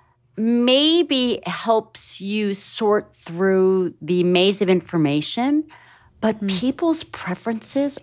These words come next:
Speaker 1: are not actually good predictors of who they end up with.
Speaker 2: That's really interesting.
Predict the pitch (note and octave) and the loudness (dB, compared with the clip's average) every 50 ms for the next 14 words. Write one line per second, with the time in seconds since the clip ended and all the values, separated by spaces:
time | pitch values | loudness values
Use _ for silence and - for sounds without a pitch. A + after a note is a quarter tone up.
0 | _ - F3+ F3+ F3+ F3+ F3+ F3+ F3+ F#3 G#3+ B3 A#3+ - - - - F3+ F#3 F#3+ | _ -2 0 0 2 2 2 2 2 2 2 0 0 -4 -6 -2 0 2 2 2
1 | F#3 - - - F#3+ E3+ F3 E3+ - - - F3+ F3 E3+ - - - F#3 D#3 E3+ | 0 -4 -6 -4 0 0 0 0 0 0 0 0 0 0 -2 -6 -6 -2 -2 0
2 | E3 D#3+ - - D#3+ C#3+ C#3+ C3+ C3+ - - - - _ - D3+ E3 D#3+ D3+ D3 | -2 -2 -4 -4 -2 0 0 0 -2 -4 -8 -12 -16 _ 0 2 2 2 2 0
3 | - - - - _ - - - F#3 F3 E3+ D#3+ - - C#3+ D3 C3 B2+ B2 - | -6 -16 -20 -20 _ -8 0 0 2 4 4 2 2 2 0 0 0 0 -2 -4
4 | - - - - _ _ _ _ _ _ _ _ _ _ - E3+ F3+ B3+ E4+ F4+ | -8 -14 -14 -16 _ _ _ _ _ _ _ _ _ _ -8 -4 0 0 0 0
5 | - - - - _ _ _ _ _ _ _ - C#3+ C3 C3 C3 D#3 G3 A3+ A3 | -2 -6 -10 -12 _ _ _ _ _ _ _ -18 -16 -14 -10 -6 -4 -2 0 0
6 | D#3+ B2 A#2+ - - D#3+ F#3+ G3 - - - - - - - - - - D#3+ | 0 0 -2 -4 -4 -6 -6 -6 -8 -8 -10 -10 -12 -12 -12 -10 -10 -10 -12